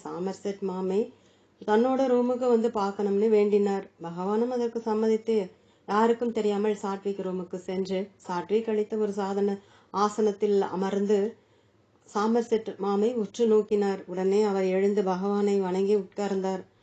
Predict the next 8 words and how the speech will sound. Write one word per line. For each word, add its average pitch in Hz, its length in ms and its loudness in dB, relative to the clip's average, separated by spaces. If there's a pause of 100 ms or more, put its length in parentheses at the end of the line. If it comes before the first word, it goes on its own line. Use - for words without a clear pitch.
(180)
அவர் 214 200 2
நிறைய 233 340 2
கேள்விகள் 233 500 2
கேட்கலாம்னு 214 540 0
இருந்தார். 202 560 0 (120)
ஆனா 185 280 -4
வார்த்தைகள் 185 560 -4
வரவில்லை. 185 540 -2